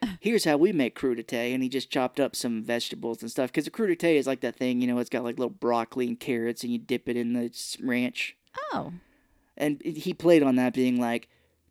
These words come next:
Speaker 2: "Doctor Oz is so out of touch, we don't call it a crudité."
Speaker 1: <laughs>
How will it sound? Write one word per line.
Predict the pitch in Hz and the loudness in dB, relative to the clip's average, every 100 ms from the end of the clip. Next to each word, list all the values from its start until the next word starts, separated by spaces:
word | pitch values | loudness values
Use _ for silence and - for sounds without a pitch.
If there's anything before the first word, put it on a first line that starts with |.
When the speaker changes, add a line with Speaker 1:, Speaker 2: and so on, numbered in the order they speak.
| - | -4
Speaker 2:
"Doctor | 311 277 165 | -2 -2 0
Oz | 156 160 139 | 4 4 2
is | 123 | -2
so | - 190 | 2 4
out | 156 139 | 4 2
of | - | -4
touch, | 170 147 - - - | -4 -4 -4 -10 2
we | 294 349 | 6 8
don't | 143 127 123 | 8 6 4
call | 135 131 | 4 6
it | 123 | 4
a | 117 | 2
crudité." | - 170 147 147 - 277 220 262 - | 6 6 6 2 0 0 0 6 8
Speaker 1:
<laughs> | 254 | 6